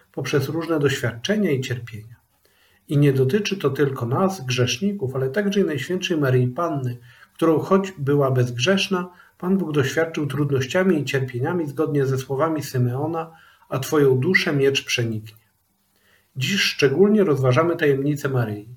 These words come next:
bo trzynasty maja to wspomnienie Matki Boskiej Fatimskiej,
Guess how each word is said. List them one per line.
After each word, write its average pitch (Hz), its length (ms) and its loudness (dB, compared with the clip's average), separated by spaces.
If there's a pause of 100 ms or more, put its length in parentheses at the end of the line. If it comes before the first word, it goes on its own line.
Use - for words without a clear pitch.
(460)
bo 131 240 2
trzynasty 143 580 -2
maja 170 260 4
to 143 140 -4
wspomnienie 151 520 0
Matki 147 300 -2
Boskiej 156 320 -4
Fatimskiej, 127 760 -6